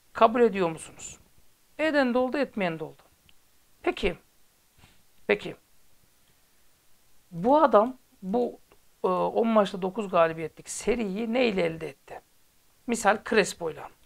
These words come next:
Takımın en iyilerinden birisi şu anda. Ee, başka?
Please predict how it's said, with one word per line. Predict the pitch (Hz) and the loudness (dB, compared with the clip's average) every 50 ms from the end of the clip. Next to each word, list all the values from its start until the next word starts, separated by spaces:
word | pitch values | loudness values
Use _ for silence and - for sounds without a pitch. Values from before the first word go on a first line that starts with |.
| - _ _ _ _ - _ _ _ _ _ _ _ _ | -20 _ _ _ _ -20 _ _ _ _ _ _ _ _
Takımın | - 196 185 - 202 214 226 | -4 -2 -2 -2 -2 0 0
en | 214 202 | 2 2
iyilerinden | 190 180 175 170 165 160 170 196 247 247 226 | 0 0 2 0 0 0 0 -2 -4 -4 -4
birisi | 208 180 156 165 | -6 -8 -8 -10
şu | 151 - - 156 | -12 -10 -10 -10
anda. | 139 135 - - - _ _ - _ _ _ _ _ - - _ _ _ - - _ _ _ _ - _ _ _ _ _ _ - _ _ _ _ _ _ _ _ _ _ _ _ _ _ _ _ - _ _ _ _ _ | -12 -12 -18 -20 -20 _ _ -20 _ _ _ _ _ -20 -20 _ _ _ -20 -20 _ _ _ _ -20 _ _ _ _ _ _ -20 _ _ _ _ _ _ _ _ _ _ _ _ _ _ _ _ -20 _ _ _ _ _
Ee, | 160 156 151 147 143 143 143 143 143 143 143 139 - - - - - - - - - _ - - - _ _ _ - _ _ _ _ _ _ _ - _ - | -2 -2 -2 -2 -4 -8 -8 -8 -10 -12 -12 -14 -18 -20 -20 -20 -20 -20 -20 -20 -20 _ -20 -20 -20 _ _ _ -20 _ _ _ _ _ _ _ -20 _ 0
başka? | 175 170 165 - - - 214 226 - | 2 2 2 0 -2 -2 -2 -2 -2